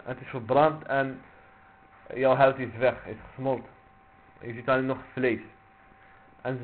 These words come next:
zetten varkenshuid. En op die varkenshuid mag je gewoon vegen en kun je gewoon bidden. Ook al is het onrein. Waarom? Want het is nu darora. Bewijs daarvoor is, is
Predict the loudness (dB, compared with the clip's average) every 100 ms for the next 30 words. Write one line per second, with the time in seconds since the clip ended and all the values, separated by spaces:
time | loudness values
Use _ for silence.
0 | -4 -4 -4 -2 2 2 0 -8 -4 -6
1 | -6 -18 -20 -20 -20 -20 _ -20 -20 -20
2 | -10 -4 -2 -2 2 4 4 -2 2 6
3 | 6 6 -6 -20 -20 -20 -20 -20 -12 -6
4 | -2 -2 -2 -2 -2 0 0 2 0 -4
5 | -4 -4 0 0 0 -4 0 2 2 2
6 | 2 6 4 4 -2 -2 4 6 6 4
7 | -10 -20 -20 -20 -20 -20 -20 -20 -20 -20
8 | -20 -20 -20 -20 -20 -20 -4 4 6 6
9 | 2 -4 -20 -20 -4 -2 0 -2 -4 -4
10 | -2 -2 4 6 6 4 4 2 0 -20
11 | -20 -20 -14 -8 2 4 4 0 0 -2
12 | -2 -4 -10